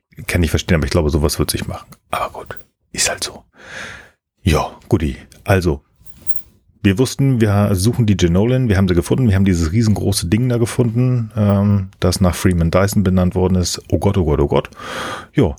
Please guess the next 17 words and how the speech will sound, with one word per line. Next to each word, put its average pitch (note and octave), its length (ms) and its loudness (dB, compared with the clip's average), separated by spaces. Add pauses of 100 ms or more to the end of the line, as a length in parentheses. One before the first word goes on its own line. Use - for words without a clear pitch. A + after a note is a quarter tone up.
(140)
denn G2+ 240 0
ab - 220 -6
dahin, G2+ 340 2
wir A2 80 2
gucken - 260 0
uns F#2+ 160 0
das E2+ 220 -2
mal F2 140 2
an. A2 320 0 (880)
Es - 140 2
wird F#2+ 160 0
relativ E2 360 0
schnell D#2+ 280 2
gefunden, A2 420 0
das F#2 160 0
Schiff. - 460 -2 (180)
Und D#2 960 0